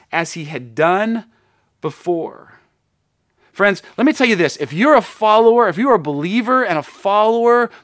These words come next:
of Jesus Christ, you do not need to look for trouble. Just follow God. Just keep your eyes fixed on Jesus. Just be faithful to him.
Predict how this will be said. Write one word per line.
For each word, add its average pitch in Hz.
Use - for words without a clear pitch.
of 143
Jesus 208
Christ, 151
you 220
do 202
not 233
need 196
to 208
look 202
for 190
trouble. 120
Just 208
follow 226
God. 185
Just 147
keep 196
your 147
eyes 214
fixed -
on 214
Jesus. 165
Just 233
be 190
faithful 247
to 247
him. 175